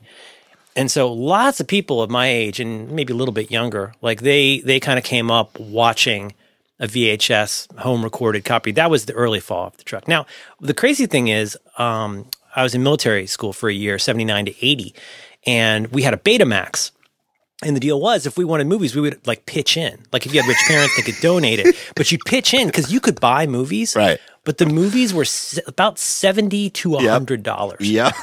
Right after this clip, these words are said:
Speaker 1: We had a Be-, we had a
Speaker 2: <laughs>
Speaker 1: Betamax copy of mash. We had The Omen, which was totally inappropriate.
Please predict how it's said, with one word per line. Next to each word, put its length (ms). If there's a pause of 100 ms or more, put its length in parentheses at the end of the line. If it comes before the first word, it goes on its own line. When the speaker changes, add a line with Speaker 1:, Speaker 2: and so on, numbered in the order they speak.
Speaker 1:
We 80
had 140
a 140
Be-, 240
we 80
had 80
a 60
Speaker 2:
<laughs> 100
Speaker 1:
Betamax 360
copy 420
of 180
mash. 640 (400)
We 80
had 220
The 180
Omen, 500 (280)
which 160
was 80
totally 440
inappropriate. 600